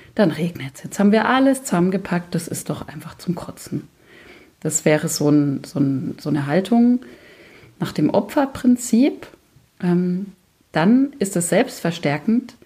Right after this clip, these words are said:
dass du auch in vielen anderen Situationen nach diesem Opferprinzip handeln wirst. Ähm, und genauso umgekehrt, das ist die gute Nachricht, ist es aber so, wenn du nach dem Gestalterprinzip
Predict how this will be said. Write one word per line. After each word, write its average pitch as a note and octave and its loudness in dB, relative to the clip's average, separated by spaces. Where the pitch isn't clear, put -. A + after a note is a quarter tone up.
dass E3+ -2
du G#3+ 4
auch F3+ 4
in F#3 2
vielen F#3 2
anderen A3 4
Situationen D#3 0
nach E3 0
diesem A3+ 4
Opferprinzip D#3 -2
handeln D#3+ 2
wirst. - -6
Ähm, D#3+ 2
und F3 4
genauso F3 4
umgekehrt, C#4+ 2
das G3+ 0
ist F3+ -2
die F3 2
gute B3 2
Nachricht, E3+ 0
ist - -12
es G#3 -2
aber F#3 2
so, F3+ 0
wenn E3+ 6
du E3 0
nach D3+ -2
dem D3+ -4
Gestalterprinzip F3+ -2